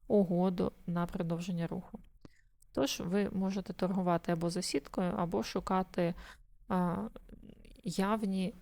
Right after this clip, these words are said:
зони підтримки та опору. Так, що зараз у нас тут є? Цю зону також я видаляю. І визначимо,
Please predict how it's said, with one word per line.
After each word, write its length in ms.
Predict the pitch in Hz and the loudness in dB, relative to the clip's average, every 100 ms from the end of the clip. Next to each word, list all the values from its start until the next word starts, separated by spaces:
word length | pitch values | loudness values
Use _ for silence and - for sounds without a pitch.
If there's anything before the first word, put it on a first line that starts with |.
| - - | -20 -10
зони 440 | - 165 190 190 180 | -4 0 2 2 0
підтримки 600 | 185 175 - 180 175 175 | -4 -6 -2 -2 -2 -4
та 200 | 170 175 | 0 2
опору. 560 | 165 156 - 165 170 170 - _ - - - - - - - - - - - - - _ - - - - _ _ - - | 2 2 0 0 0 -4 -12 _ -20 -20 -20 -20 -20 -20 -20 -20 -20 -20 -20 -20 -20 _ -20 -20 -20 -20 _ _ -20 -6
Так, 280 | 185 165 - | -2 -2 -2
що 360 | - 262 285 | -2 2 2
зараз 520 | 269 185 170 175 180 - | 4 4 4 2 -2 -4
у 40 | |
нас 260 | 165 160 - | -2 -4 -6
тут 280 | - - - | -12 -10 -6
є? 200 | 170 165 - | -4 -4 -6
Цю 200 | - 190 | -4 -2
зону 420 | 185 175 165 185 - | 0 0 -2 -6 -8
також 440 | - 202 185 170 - | -8 -4 -2 -2 -2
я 100 | 175 | -2
видаляю. 640 | 165 165 175 220 285 320 294 - - - - - - - - - - - - _ - - - | 0 0 0 0 0 -2 -8 -18 -20 -20 -20 -20 -20 -20 -20 -20 -20 -20 -20 _ -20 -20 -4
І 220 | 294 285 | 0 4
визначимо, 1160 | 247 233 226 208 - - 202 208 196 196 190 | 6 6 6 0 -2 0 0 2 2 2 2